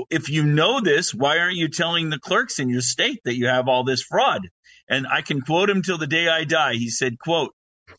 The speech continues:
"If we told our clerks how many ballots are being stuffed in our elections, the whole state would blow up and everyone would lose faith in our elections," unquote. And that's exactly the situation you're describing.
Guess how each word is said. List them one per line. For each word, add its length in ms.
"If 340
we 140
told 280
our 160
clerks 560
how 380
many 240
ballots 420
are 40
being 200
stuffed 340
in 120
our 140
elections, 640
the 100
whole 340
state 480
would 180
blow 280
up 200
and 240
everyone 480
would 140
lose 220
faith 300
in 100
our 100
elections," 540
unquote. 540
And 200
that's 380
exactly 840
the 140
situation 640
you're 140
describing. 680